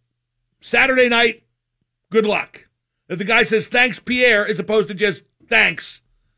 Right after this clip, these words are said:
Pierre's done his job. He's personalized the interview.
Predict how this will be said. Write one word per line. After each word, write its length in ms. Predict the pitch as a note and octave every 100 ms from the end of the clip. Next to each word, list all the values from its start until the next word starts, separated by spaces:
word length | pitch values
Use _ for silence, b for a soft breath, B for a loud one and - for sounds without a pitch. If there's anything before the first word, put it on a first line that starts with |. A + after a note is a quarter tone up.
| _ _ _ _ _ _
Pierre's 380 | G#3+ A3+ A#3 C3
done 240 | D3 A3
his 160 | A3 C#3+
job. 340 | E3 E3 C#3+
He's 140 | D#3 -
personalized 760 | - D4 - C4 A#3+ A3+ D3+
the 80 | G#3
interview. 320 | F#3 B2+ B2+